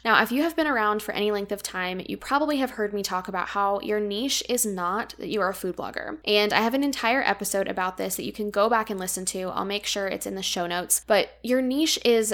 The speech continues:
a lot deeper than just being a food blog. Even if you are a healthy food blog, you can still go one layer deeper to see how you would be differentiated between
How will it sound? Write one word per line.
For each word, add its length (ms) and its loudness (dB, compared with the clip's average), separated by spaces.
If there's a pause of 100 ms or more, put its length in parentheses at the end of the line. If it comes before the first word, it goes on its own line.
(160)
a 80 4
lot 240 4
deeper 300 0
than 160 -2
just 220 -2
being 120 -4
a 60 -4
food 300 -6
blog. 300 -6 (100)
Even 260 4
if 220 -2
you 300 -2
are 360 2
a 140 -4
healthy 480 0
food 220 -4
blog, 340 0 (160)
you 140 -2
can 160 2
still 260 2
go 160 4
one 320 2
layer 300 -2
deeper 480 -6
to 500 0 (240)
see 400 2
how 180 0
you 200 -2
would 120 -2
be 120 -4
differentiated 960 -2
between 560 -4